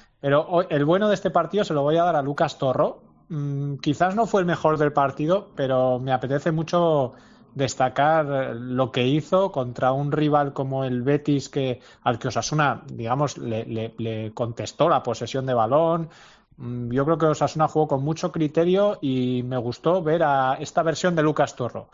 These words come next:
Sobre todo me gustó verle a él cómodo con balón, verle bien llevando al equipo y a veces he, he echado de menos,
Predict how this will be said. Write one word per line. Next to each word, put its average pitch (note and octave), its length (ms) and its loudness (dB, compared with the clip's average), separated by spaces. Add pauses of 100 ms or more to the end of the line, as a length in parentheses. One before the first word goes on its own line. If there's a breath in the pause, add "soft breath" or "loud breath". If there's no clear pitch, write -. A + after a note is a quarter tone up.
(420 soft breath)
Sobre A#2+ 140 -10
todo D3+ 120 0
me D#3+ 80 0
gustó D#3+ 260 0
verle D#3+ 260 2
a D3+ 140 2
él F#3 280 0
cómodo D#3+ 420 0
con C#3+ 160 -2
balón, F3 500 0
verle D3+ 480 0
bien D#3+ 480 -2
llevando C#3 340 0
al C#3 100 2
equipo E3+ 480 -2 (500 loud breath)
y C3 160 -2
a B2 80 6
veces C#3+ 380 0
he, D3+ 200 -6 (200)
he D#3 40 4
echado D#3+ 340 2
de C#3+ 120 0
menos, F3+ 520 -2